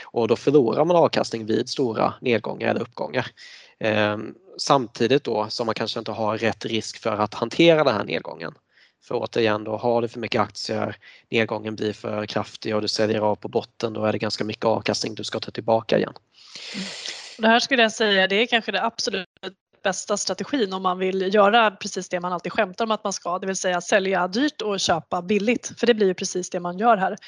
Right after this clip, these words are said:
Speaker 2: Man säljer av lite grann när det har stigit så pass mycket att aktieandelen blivit för hög och man köper när det fallit, eh, så att aktieandelen har blivit för låg. Så att det där är en superbra strategi. Och det kan man ju antingen göra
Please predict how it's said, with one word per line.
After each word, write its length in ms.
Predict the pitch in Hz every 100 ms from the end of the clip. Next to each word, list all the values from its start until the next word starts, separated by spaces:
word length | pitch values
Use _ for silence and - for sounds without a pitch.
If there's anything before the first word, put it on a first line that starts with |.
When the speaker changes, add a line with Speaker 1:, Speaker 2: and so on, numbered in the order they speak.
| - -
Speaker 2:
Man 80 | 226
säljer 240 | 262 247
av 140 | 240
lite 200 | 247 240
grann 320 | 214 214 233 226 -
när 180 | 214
det 80 | 196
har 280 | 202 190 190
stigit 340 | - 208 196
så 100 | 208
pass 200 | 196 185
mycket 200 | 190 -
att 80 | 185
aktieandelen 540 | 185 - 185 185 180 180
blivit 240 | 175 175
för 100 | 170
hög 320 | 220 294 311 - - - -
och 80 | 254
man 120 | 302
köper 540 | - 208 185 - 185 185
när 200 | 190 185
det 60 |
fallit, 560 | 175 180 165 175 - - -
eh, 200 | 185 165
så 140 | 175 196
att 80 |
aktieandelen 460 | 185 - 180 180 165
har 80 | 175
blivit 260 | 170 170
för 140 | - 208
låg. 420 | 285 214 180 190
Så 100 | -
att 140 | - 208
det 120 | 233
där 160 | 262
är 40 | 269
en 160 | 247
superbra 420 | 220 233 190 233 269
strategi. 520 | - 226 - 135 190 - - - - - - -
Och 60 | 208
det 100 | 208
kan 160 | 254
man 80 | 240
ju 60 | 220
antingen 400 | 208 262 269 262
göra 500 | 208 190 180 180